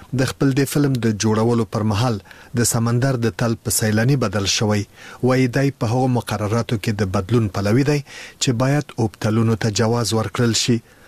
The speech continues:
خو کامرون چې په خپله اوس د اوبتلونو د یو شرکت له شریکانو څخه دی، غواړي چې اوبتلونه په ټولو هغو هیوادونو کې تایید شي چې درې تیریږي.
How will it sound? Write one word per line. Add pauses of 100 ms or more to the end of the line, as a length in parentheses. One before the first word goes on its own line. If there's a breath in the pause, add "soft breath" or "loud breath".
(160 loud breath)
خو
کامرون
چې
په
خپله (100)
اوس
د
اوبتلونو
د
یو
شرکت (360 loud breath)
له
شریکانو
څخه
دی، (420 loud breath)
غواړي
چې
اوبتلونه
په
ټولو
هغو
هیوادونو
کې
تایید
شي (380 loud breath)
چې
درې
تیریږي.